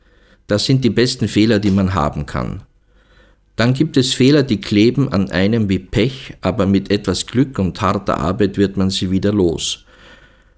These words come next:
Zu dieser Kategorie zählen politische Einschätzungen, religiöse Überzeugungen und Eheversprechen. Bleiben die schlimmsten aller Fehler,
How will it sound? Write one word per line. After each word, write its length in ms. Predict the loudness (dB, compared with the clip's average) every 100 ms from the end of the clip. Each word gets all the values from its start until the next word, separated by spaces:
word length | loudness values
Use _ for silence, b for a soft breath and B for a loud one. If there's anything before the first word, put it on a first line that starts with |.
| _ -4
Zu 120 | 0
dieser 300 | 2 2 0
Kategorie 720 | 0 0 0 2 4 4 2
zählen 540 | 2 2 4 2 -2
politische 580 | 0 2 2 0 -2 -2
Einschätzungen, 880 | 0 0 0 -2 -2 -4 -2 -2 -4 -8
religiöse 640 | -2 0 2 2 4 4 2
Überzeugungen 920 | 0 -2 0 2 2 0 0 -2 -4 -10 _ _
und 260 | -6 -2 0
Eheversprechen. 960 | 2 0 -4 -8 -6 -6 -6 -8 -12 -12 b b b b b b _ _ -2
Bleiben 360 | 2 2 2
die 100 | 0
schlimmsten 640 | 0 2 0 0 -4 -6 -4
aller 220 | -2 0
Fehler, 600 | 0 0 0 0 -4 -8